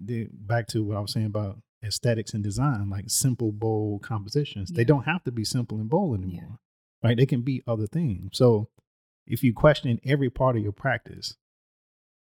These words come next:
Speaker 1: so nothing is, nothing is correct.
Speaker 2: Yeah.
Speaker 1: And then you rebuild it from the ground up.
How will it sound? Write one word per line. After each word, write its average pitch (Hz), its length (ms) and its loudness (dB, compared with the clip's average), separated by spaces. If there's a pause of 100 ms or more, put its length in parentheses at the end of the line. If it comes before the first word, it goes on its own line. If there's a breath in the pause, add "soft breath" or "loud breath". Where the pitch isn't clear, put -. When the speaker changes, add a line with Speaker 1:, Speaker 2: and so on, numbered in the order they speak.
(180)
Speaker 1:
so 113 140 10
nothing 131 420 4
is, 110 140 -2
nothing 127 420 4
is 113 120 0
correct. - 400 -4 (200)
Speaker 2:
Yeah. 156 260 -6 (260)
Speaker 1:
And 123 140 8
then 135 140 8
you 123 120 4
rebuild 123 520 4
it 107 100 0
from 107 140 -2
the 104 60 0
ground 98 360 -6
up. - 200 -14